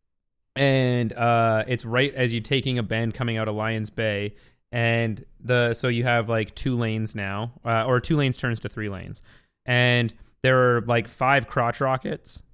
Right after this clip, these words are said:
and I'm in the middle lane, and I had two on my, uh, my left, or sorry, there's four of them. There's two on my left side, two on my right side, and they had, like, tried to cut me off, but I was trying to get into the right lane just to get out of their way. 'Cause, uh,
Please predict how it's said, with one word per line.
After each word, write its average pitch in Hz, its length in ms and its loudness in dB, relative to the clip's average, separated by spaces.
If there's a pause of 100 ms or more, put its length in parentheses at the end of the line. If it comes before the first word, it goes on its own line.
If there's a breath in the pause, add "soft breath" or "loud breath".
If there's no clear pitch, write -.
(160)
and 120 320 2
I'm 135 200 2
in 147 80 4
the 123 60 2
middle 120 340 2
lane, 110 400 -4 (360)
and 123 480 2 (320 soft breath)
I 123 120 2
had 120 500 0 (140)
two 165 260 2
on 143 160 2
my, 123 220 0
uh, 123 360 0
my 117 160 -2
left, 113 280 -2
or 135 100 0
sorry, 123 160 -2
there's 113 160 -2
four 117 220 -2
of 101 60 -6
them. 101 120 -8
There's 107 180 -10
two 160 160 0
on 143 80 2
my 127 100 2
left 117 200 0
side, 110 200 -4
two 127 120 -2
on 113 80 -2
my 104 100 -4
right 107 240 -2
side, 98 300 -8 (360 loud breath)
and 123 460 2 (340 soft breath)
they 135 360 4
had, 127 240 -2
like, 127 180 2
tried 156 220 2
to 156 60 -2
cut 160 200 0
me 143 120 -2
off, 135 200 2
but 120 80 -4
I 120 40 2
was 120 100 0
trying 180 220 0
to 180 40 2
get 151 140 4
into 131 160 0
the 120 80 0
right 117 240 2
lane 113 220 0
just 110 140 -4
to - 40 -10
get 110 160 -2
out 113 140 0
of 110 60 -2
their 104 120 -2
way. 101 300 0
'Cause, 113 180 -4 (140)
uh, 113 240 0